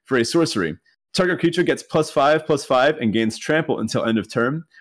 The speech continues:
or creatures you control get plus two, plus two and gain vigilance until end of turn. This card wasn't very good in its original printing. Uh,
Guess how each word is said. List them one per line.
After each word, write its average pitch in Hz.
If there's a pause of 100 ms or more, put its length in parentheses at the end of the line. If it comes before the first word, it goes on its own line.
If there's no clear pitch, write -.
(200)
or 151
creatures 190
you 147
control 139
get 131
plus -
two, 135
plus 120
two 127
and 113
gain 107
vigilance 101
until 90
end 82
of 78
turn. 69 (320)
This -
card 247
wasn't 202
very 185
good 104
in 127
its 120
original 117
printing. 98 (300)
Uh, 104